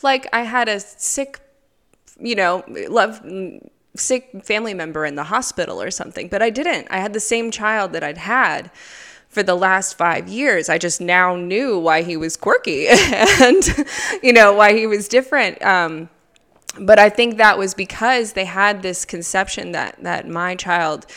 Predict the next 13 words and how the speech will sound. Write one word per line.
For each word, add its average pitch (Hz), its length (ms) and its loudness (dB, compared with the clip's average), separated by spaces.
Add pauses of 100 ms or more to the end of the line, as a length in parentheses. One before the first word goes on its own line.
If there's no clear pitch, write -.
(360)
um, - 480 -2
with 196 180 -4
autism 185 560 -6
was - 160 -16
broken 190 580 -8 (360)
somehow. - 600 -6 (380)
And - 760 -6 (1800)
it's - 420 0 (1160)
now, 190 480 4
um, 170 480 -2 (1040)
it 202 160 -2
was - 160 -4
frustrating. 190 800 -2